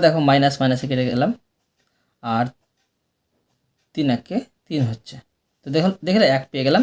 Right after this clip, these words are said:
অ্যান্সার। বুঝতে পারলে? এরপরে দেখো ছয় নম্বর, ছয় দিয়ে দিলাম,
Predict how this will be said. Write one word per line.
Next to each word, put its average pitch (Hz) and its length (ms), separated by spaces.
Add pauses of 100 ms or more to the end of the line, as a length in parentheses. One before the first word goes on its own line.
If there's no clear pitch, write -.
অ্যান্সার। 131 300 (720)
বুঝতে 175 220
পারলে? 220 160 (1120)
এরপরে 190 340
দেখো 156 180 (640)
ছয় 147 220
নম্বর, 92 200 (720)
ছয় 165 140
দিয়ে 185 240
দিলাম, 180 160